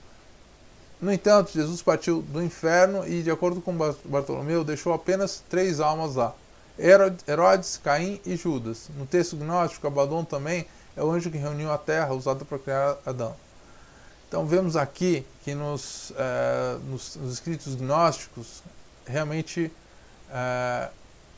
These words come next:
aí já interpreta Abaddon como um local.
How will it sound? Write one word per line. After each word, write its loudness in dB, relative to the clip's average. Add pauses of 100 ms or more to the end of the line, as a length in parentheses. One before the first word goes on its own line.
(1700)
aí 8
já 2
interpreta 6
Abaddon 6
como 0
um 4
local. 6